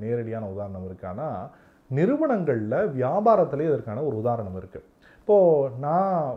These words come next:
வேலை செஞ்ச, இல்ல வேலை செய்யற, வேலை செய்யக்கூடிய பணிச்சூழல்ல பார்த்தீங்கன்னா, எது ரொம்ப முக்கியமான ஒரு விஷயம் அப்படின்னா, கருத்து பரிமாற்றம். மேலிருந்து கீழாகவும், கீழிருந்து மேலாகவும் இருக்கக்கூடிய அந்த, ஆ,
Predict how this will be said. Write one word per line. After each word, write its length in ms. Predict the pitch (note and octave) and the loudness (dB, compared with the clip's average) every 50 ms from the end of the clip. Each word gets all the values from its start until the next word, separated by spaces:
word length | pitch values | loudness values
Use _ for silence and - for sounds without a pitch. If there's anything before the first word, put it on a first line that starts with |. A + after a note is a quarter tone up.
| G2+ B2+ | -6 0
வேலை 240 | C#3 C#3 D3+ E3 D#3 | 4 4 4 4 2
செஞ்ச, 460 | - - C#3 C3 B2 C#3 E3 G3+ G3+ | 0 -2 -8 -4 -2 -2 -2 -2 -2
இல்ல 160 | D3+ B2+ A#2+ | -4 -4 -4
வேலை 240 | A2+ B2 C3 C#3 C3 - - | -2 -2 -2 -2 -4 -6 -6
செய்யற, 380 | C3 A#2+ B2 A#2+ C3 E3 F3 C#3+ | -6 -4 -2 -2 -2 -2 -4 -6
வேலை 140 | B2+ B2 A#2 | -8 -10 -8
செய்யக்கூடிய 480 | - C3+ C#3 C#3+ C#3 C#3 B2 A2+ A2 A2 - | -6 -2 -2 -2 0 -2 -6 -6 -6 -8 -8
பணிச்சூழல்ல 540 | A2 A#2 A#2+ - - A2+ G2+ F#2+ F#2 F2+ F2+ | -8 -8 -8 -8 -6 -6 -6 -6 -6 -8 -8
பார்த்தீங்கன்னா, 440 | - F2 E2+ F2 F2 G2+ E3 F#3+ F3 | -10 -12 -12 -12 -12 -10 -10 -8 -2
எது 280 | D3 D#3+ G3 B3 B3+ G3+ | 0 0 0 2 2 0
ரொம்ப 240 | D#3+ C#3+ C#3+ C#3 | 0 0 -2 -4
முக்கியமான 480 | B2+ B2 A#2 - B2+ A2+ A2+ A2+ A2+ G#2+ | -4 -6 -10 -10 -10 -8 -6 -6 -6 -6
ஒரு 120 | G2 F#2+ | -8 -8
விஷயம் 320 | F#2+ F#2 - - G#2+ F#2+ F2 - _ - | -10 -12 -12 -12 -14 -14 -14 -16 _ -14
அப்படின்னா, 360 | F#2+ F#2 F#2 F2+ F#2+ C3 G#3+ - - _ _ _ _ _ _ _ - | -14 -12 -12 -10 -8 -8 -8 -8 -10 _ _ _ _ _ _ _ 6
கருத்து 380 | - F#3+ A#3+ C#4 - - B3 | 8 8 8 8 4 -4 -2
பரிமாற்றம். 580 | - C#3+ A#2+ A#2 G#2 G2+ F#2+ F#2+ - - G#2 F2 - _ - - _ _ _ _ | 0 0 0 0 -2 -6 -10 -10 -10 -12 -14 -14 -14 _ -20 -20 _ _ _ _
மேலிருந்து 520 | - D3 D#3 F3+ F#3+ F3+ E3+ E3 D3+ C#3+ - | -2 0 2 4 4 4 2 2 0 -4 -2
கீழாகவும், 460 | - B2+ A#2+ A2 G#2+ G2 D3+ G#3+ C4 - - | 0 0 0 0 -2 -2 -4 -6 -8 -6 -4
கீழிருந்து 520 | E3 C#3+ C3 B2+ B2 B2 B2 A#2+ A2 G#2 | -2 0 0 0 -2 -2 -4 -6 -6 -6
மேலாகவும் 380 | G2+ F#2+ F#2 F#2 F#2 C#3 E3+ E3 | -8 -8 -8 -8 -8 -4 -4 -4
இருக்கக்கூடிய 600 | C3+ - - A2+ - - G2 G2 A2 E3 A3+ B3+ | -4 -4 -6 -12 -10 -10 -12 -8 -6 -6 -6 -6
அந்த, 320 | F#3+ C3 C3+ F3 B3 - - _ _ _ _ _ _ - | -6 -4 -4 -6 -6 -8 -12 _ _ _ _ _ _ -10
ஆ, 280 | - G2+ G2+ G2 F#2+ | -6 -6 -4 -4 -6